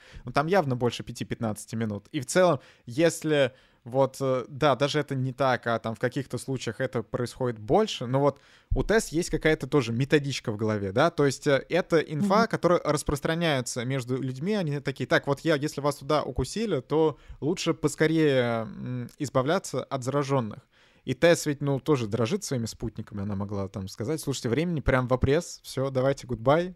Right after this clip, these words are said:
Speaker 1: всё, hasta la vista". <laughs> Но, м, ладно,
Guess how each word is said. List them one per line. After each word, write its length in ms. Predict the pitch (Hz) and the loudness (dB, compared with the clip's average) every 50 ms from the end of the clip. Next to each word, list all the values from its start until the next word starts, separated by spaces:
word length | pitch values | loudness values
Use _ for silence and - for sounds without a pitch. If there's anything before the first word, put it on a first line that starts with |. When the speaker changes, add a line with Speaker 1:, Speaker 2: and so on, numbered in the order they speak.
| _ - | _ -14
Speaker 1:
всё, 220 | - - 131 123 107 - | -8 -4 -2 -2 -2 -2
hasta 240 | - 127 - - 143 135 | -6 -6 -2 0 0 0
la 60 | 117 | 0
vista". 280 | 107 - - - 127 131 | -2 -4 -4 -2 -2 -2
<laughs> 720 | - - - - - - _ - 240 247 240 208 151 - | -2 -4 -16 -20 -20 -20 _ -20 -20 -18 -16 -16 -14 -12
Но, 360 | 120 110 127 175 196 196 190 | -8 -6 -4 -4 -4 -6 -8
м, 340 | 185 185 180 175 175 170 165 _ _ - _ _ _ _ _ _ - - _ _ _ _ _ - | -10 -10 -10 -12 -12 -14 -16 _ _ -20 _ _ _ _ _ _ -20 -20 _ _ _ _ _ -6
ладно, 460 | - 113 110 107 107 104 101 135 175 | 0 2 2 2 0 -2 -10 -12 -14